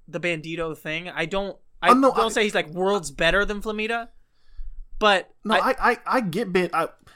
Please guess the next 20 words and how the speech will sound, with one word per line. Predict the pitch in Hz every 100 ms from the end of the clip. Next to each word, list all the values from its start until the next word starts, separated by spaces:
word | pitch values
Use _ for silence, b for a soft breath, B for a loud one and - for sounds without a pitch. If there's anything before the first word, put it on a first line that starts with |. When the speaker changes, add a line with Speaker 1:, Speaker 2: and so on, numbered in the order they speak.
| b _
Speaker 2:
after | - 165 185
best, | 165 170
after, | 151 160 175 180 156
um, | 151 143 135 127 - - - - _ - - - -
Speaker 1:
Bola? | - 143 151
Speaker 2:
this |
is | 127
gonna | 127
sound | 131 113 104
weird | 113 104
as | -
fuck, | 107 95 -
but, | - 107
um, | 107 107 104 101 - - - - - - - - - - - - -
Bandito | 131 131 127 123 147 160
had | 147 135
a |
match | 120 123 127
with | 117
Silas | - - 110 120 139 170 - -